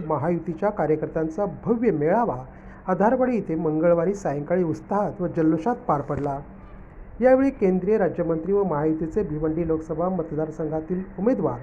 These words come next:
कपिल पाटील, राज्याचे सार्वजनिक बांधकाम मंत्री रवींद्र चव्हाण, भाजपाचे ज्येष्ठ नेते जगन्नाथ पाटील, शिवसेनेचे आमदार विश्वनाथ भोईर,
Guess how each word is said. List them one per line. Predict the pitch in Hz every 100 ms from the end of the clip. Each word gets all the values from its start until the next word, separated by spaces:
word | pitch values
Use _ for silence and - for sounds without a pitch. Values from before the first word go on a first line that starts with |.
| - - - -
कपिल | 143 196 196
पाटील, | 190 156 151 214 131 131 - - -
राज्याचे | 175 175 180 226 254
सार्वजनिक | 254 185 147 156 180 202
बांधकाम | 156 151 185 185
मंत्री | 180 175 196
रवींद्र | 147 143 160 180 185
चव्हाण, | 160 151 156 123 - - - -
भाजपाचे | 160 170 220 254 247 247
ज्येष्ठ | 151 175 175
नेते | 190 185 196
जगन्नाथ | 190 151 139 156 165 -
पाटील, | 131 - 156 127 - - - -
शिवसेनेचे | 226 220 240 233 233
आमदार | 170 175 170
विश्वनाथ | 156 170 165 165 127
भोईर, | 151 190